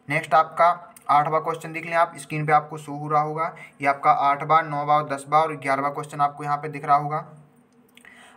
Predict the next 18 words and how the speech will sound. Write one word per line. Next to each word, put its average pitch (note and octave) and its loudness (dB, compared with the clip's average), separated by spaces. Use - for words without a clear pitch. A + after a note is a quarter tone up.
आप D3+ 4
इनको F3 -8
note E3 -4
करते E3+ -4
जाइए, F3 -6
screenshot E3 -2
लेते E3 -8
जाइए, E3+ -2
आपको E3 2
सिर्फ F3 -10
यही E3+ -10
question D#3+ -8
तैयार D#3 -2
कर D3+ -4
लेने C3 -6
हैं, A#2+ -10
ठीक E3+ -8
है। G3+ -4